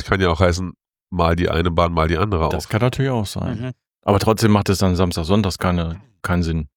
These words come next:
Speaker 3: wenn der Park eventuell voll ist, weil alle
Speaker 2: Ja.
Speaker 3: frei haben. Aber okay.
Speaker 2: Wer weiß es
Speaker 3: Ja.
Speaker 2: denn?
Speaker 1: Ja, aber es kann natürlich sein, dass sie im Wechselbetrieb aufhaben, weil es gab ja explizit das Schild, „Bitte nutzen Sie das schwarze Loch zweitausend.“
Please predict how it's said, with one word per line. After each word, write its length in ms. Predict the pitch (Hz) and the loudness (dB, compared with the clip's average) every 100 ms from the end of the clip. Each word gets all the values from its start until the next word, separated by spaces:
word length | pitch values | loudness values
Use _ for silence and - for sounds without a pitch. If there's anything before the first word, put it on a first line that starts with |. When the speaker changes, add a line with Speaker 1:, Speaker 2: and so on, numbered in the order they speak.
| _ _ _ _ _ _ _ - | _ _ _ _ _ _ _ -2
Speaker 3:
wenn 100 | 90 | 0
der 80 | 87 | 0
Park 260 | - 101 | 0 0
eventuell 560 | - 95 90 95 85 78 | 0 2 2 2 0 0
voll 280 | - 104 98 | 2 4 4
ist, 260 | 82 - | 0 -4
weil 280 | 78 76 73 _ _ _ | -6 -6 -8 _ _ _
alle 180 | - 85 | -2 -2
Speaker 2:
Ja. 80 | 80 | -2
Speaker 3:
frei 240 | - - | 0 2
haben. 320 | 98 87 80 82 _ _ _ _ - | 4 2 -4 -8 _ _ _ _ -8
Aber 380 | 87 82 76 - | -4 -2 -4 -10
okay. 300 | - - 82 - _ _ - | -10 -6 -6 -6 _ _ 2
Speaker 2:
Wer 160 | 285 151 | 2 2
weiß 480 | 214 208 220 185 | 2 2 2 0
es 80 | 202 | 2
Speaker 3:
Ja. 220 | 202 196 | 4 6
Speaker 2:
denn? 300 | 202 196 202 180 - | 4 0 -6 -10 -4
Speaker 1:
Ja, 100 | 117 | 0
aber 100 | 113 | 2
es 100 | 123 | 0
kann 140 | - 139 | 2 2
natürlich 260 | 127 131 | 2 2
sein, 160 | 123 139 | 4 4
dass 140 | 135 | 2
sie 240 | - 127 - | 0 -2 0
im 580 | 127 127 123 123 123 | 0 0 0 0 0
Wechselbetrieb 680 | 120 127 139 127 - 135 - | 0 0 0 0 -2 -4 0
aufhaben, 680 | 117 120 120 113 120 123 123 | 0 0 2 2 2 0 2
weil 380 | 110 113 117 110 | 2 4 2 0
es 100 | - | 0
gab 220 | 110 120 | 0 0
ja 60 | 113 | -2
explizit 500 | 110 - 113 117 131 | -2 -6 -4 -4 -2
das 140 | 113 | -2
Schild, 400 | 127 117 117 - - - - _ _ - | 0 2 2 -2 -12 -20 -20 _ _ -2
„Bitte 420 | 123 123 117 117 | 2 4 4 4
nutzen 280 | 120 113 123 | 2 0 2
Sie 60 | |
das 200 | 120 110 | 2 2
schwarze 360 | - - 113 127 | -2 -2 0 0
Loch 180 | 117 113 | 0 -2
zweitausend.“ 840 | - 104 107 104 120 127 127 - | -2 0 2 2 2 0 -4 -8